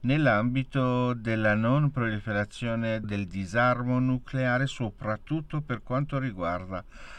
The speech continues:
la creazione di una zona, eh, libera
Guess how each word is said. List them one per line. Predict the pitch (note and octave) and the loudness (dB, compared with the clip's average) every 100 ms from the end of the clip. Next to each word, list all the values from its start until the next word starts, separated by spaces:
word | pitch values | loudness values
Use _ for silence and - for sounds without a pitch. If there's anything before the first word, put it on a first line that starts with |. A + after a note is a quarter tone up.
| - | -14
la | - G#2 | 0 0
creazione | - A2 A2+ A2 - C#3+ C3 | 0 0 0 0 0 2 2
di | A2 | 2
una | B2 B2 A#2+ | 2 2 2
zona, | F#2+ B2 A#2+ A2+ G2+ F2 - - F2 F2+ F2 D#2+ D#2 | 0 0 2 2 2 0 -4 -10 -6 -4 -4 -4 -4
eh, | D#2 | -6
libera | F#2+ A2+ C#3+ A#2 F#2 F#2 F2 E2+ | -4 2 2 2 0 -2 -2 -4